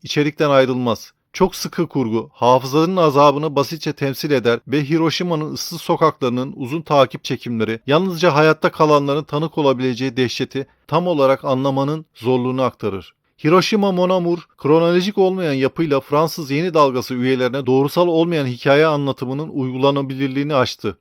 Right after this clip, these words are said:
Birçok kişinin benimsediği bir yaklaşımdı. Çünkü film Hollywood'un tercih ettiği A'dan B'ye, C'ye ilerlemeden farklı bir yöne götürüyordu. Röne sadece çağdaşlarını,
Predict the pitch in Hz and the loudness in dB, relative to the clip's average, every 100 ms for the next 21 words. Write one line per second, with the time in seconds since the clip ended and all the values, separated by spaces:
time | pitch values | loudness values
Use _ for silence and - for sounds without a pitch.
0 | _ 160 208 220 - - - 175 165 156 | _ -4 0 2 0 -6 -6 -4 -2 -2
1 | 156 - 143 165 147 143 160 - 147 151 | -2 -4 -2 -2 0 2 0 0 -4 -4
2 | 120 92 - _ - 196 - 160 - _ | -6 -8 -12 _ -6 -4 0 -2 -2 _
3 | - 202 190 - 175 226 165 135 - 131 | -4 -4 -4 0 2 2 0 -2 0 2
4 | 135 175 156 - 113 95 127 131 135 165 | 2 2 -2 0 -4 0 6 6 6 2
5 | 156 135 123 117 131 - 110 117 127 151 | 2 2 4 2 0 -6 -6 0 2 2
6 | 175 147 143 147 180 151 135 - 135 131 | 2 4 4 4 0 2 0 4 2 2
7 | 170 156 143 143 147 113 - 110 98 92 | -2 -2 -2 -2 -2 -4 -6 -8 -8 -8
8 | 95 _ - 117 190 196 - 180 196 180 | -18 _ -2 0 2 0 2 4 4 0
9 | 135 - 131 131 139 - 135 135 | -6 2 4 4 2 0 -2 -2